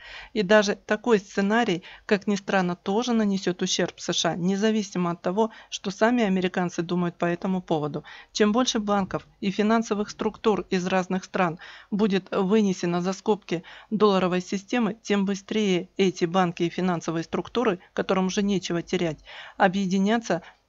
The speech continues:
в рамках некой альтернативной системы, которая в будущем станет реальной и очень опасной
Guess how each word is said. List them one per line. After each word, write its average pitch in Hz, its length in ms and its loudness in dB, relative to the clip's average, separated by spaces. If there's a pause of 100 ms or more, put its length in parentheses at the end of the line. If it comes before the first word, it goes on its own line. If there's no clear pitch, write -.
в 185 180 -2
рамках 214 540 2
некой 208 380 2
альтернативной 214 880 -2
системы, 175 560 -4 (320)
которая 190 360 2
в 180 60 -6
будущем 196 420 0
станет 185 380 -2
реальной 180 480 0
и - 100 -6
очень 196 360 0
опасной 190 540 0